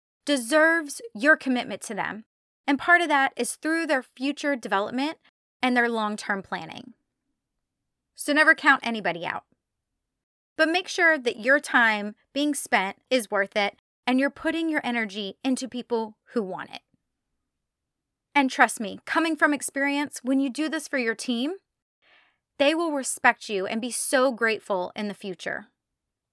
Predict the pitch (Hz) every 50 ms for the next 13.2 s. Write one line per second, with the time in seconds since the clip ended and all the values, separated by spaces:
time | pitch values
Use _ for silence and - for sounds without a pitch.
0 | _ _ _ _ _ _ _ - 247 311 320 - - 330 311 320 302 285 269 240
1 | 233 226 226 - - 247 226 202 220 214 208 202 - - 202 190 160 - 190 240
2 | - _ _ _ _ _ _ _ _ _ _ _ _ _ _ _ _ _ _ _
3 | _ _ _ _ - 277 277 277 277 285 302 311 277 - - 320 294 269 247 247
4 | 240 220 190 - - - 202 190 - - 196 180 170 - _ _ _ _ _ _
5 | _ - 254 254 247 247 226 - - 277 262 247 - - - 226 202 190 - -
6 | 175 165 - 185 - - - _ _ _ _ _ _ _ _ _ _ _ _ _
7 | 240 277 285 294 320 294 - - 294 262 - - - 269 254 254 269 247 233 220
8 | 208 196 190 - - 196 - - 208 190 - - - 147 156 208 214 _ _ _
9 | _ _ _ _ - 262 254 233 269 277 277 - 254 233 - 233 - - - 220
10 | 202 - 220 202 185 - - - 82 - - - - 220 - _ _ _ _ _
11 | _ _ _ _ _ _ _ _ _ _ _ _ _ _ _ _ _ _ - 262
12 | 262 247 240 285 330 269 262 277 262 262 262 262 285 285 302 320 311 320 330 339
13 | 349 359 392